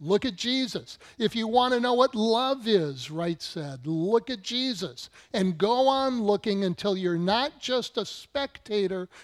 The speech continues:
but part of the drama that has him as the central character."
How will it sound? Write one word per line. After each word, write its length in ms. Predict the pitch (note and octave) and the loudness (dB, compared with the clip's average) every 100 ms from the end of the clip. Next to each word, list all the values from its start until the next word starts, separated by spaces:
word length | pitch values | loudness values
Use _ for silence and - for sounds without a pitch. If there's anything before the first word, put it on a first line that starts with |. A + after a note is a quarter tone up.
| _ | _
but 300 | F3+ E3 _ | -2 -2 _
part 500 | - - A3+ C#4 C#4+ - | -12 -4 -2 -2 -4 -4
of 160 | C4 | -4
the 100 | A#3 | -4
drama 560 | F3+ F3 F#3 F#3 F#3 F3+ | -8 -4 -2 0 0 0
that 240 | E3+ E3+ | 0 -2
has 460 | - F3 E3 D3+ - _ | -2 -4 -4 -6 -10 _
him 460 | C#4+ A#3 E3 B2+ C#3 _ _ _ | -2 -2 -2 -6 -12 _ _ _
as 240 | - D#3 B2 | -8 -8 -8
the 100 | D3+ | -12
central 800 | - - F3 D#3+ - E3+ D#3 - _ _ | -12 -8 -6 -6 -8 -8 -8 -12 _ _
character." 600 | - D#3 C#3 A#2+ - G3 | -12 -8 -6 -8 -18 -20